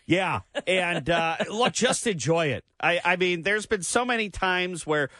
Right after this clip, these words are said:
Speaker 1: hope springs eternal, uh, at the beginning of every
Speaker 2: <laughs>
Speaker 1: football season. And, uh, y-, you know, they've had just, just enough good seasons to kinda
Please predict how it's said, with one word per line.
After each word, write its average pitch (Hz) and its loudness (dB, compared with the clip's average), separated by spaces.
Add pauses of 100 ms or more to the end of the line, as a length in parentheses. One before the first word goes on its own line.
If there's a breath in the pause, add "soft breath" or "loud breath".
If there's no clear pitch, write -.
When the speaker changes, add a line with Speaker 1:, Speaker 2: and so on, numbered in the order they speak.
(160 soft breath)
Speaker 1:
hope - 0
springs 190 -2
eternal, 185 0 (300)
uh, 196 2
at 143 2
the 165 -6
beginning 170 0
of 165 2
every 165 0 (100)
Speaker 2:
<laughs> - -20
Speaker 1:
football 175 0
season. 156 -2 (300 soft breath)
And, 147 0 (120)
uh, 135 -4
y-, 151 -10
you 156 -2
know, 156 2
they've 147 0
had 160 -4
just, - -2 (100)
just - -2
enough 214 0
good 180 0
seasons 170 -4
to 160 -6
kinda 160 0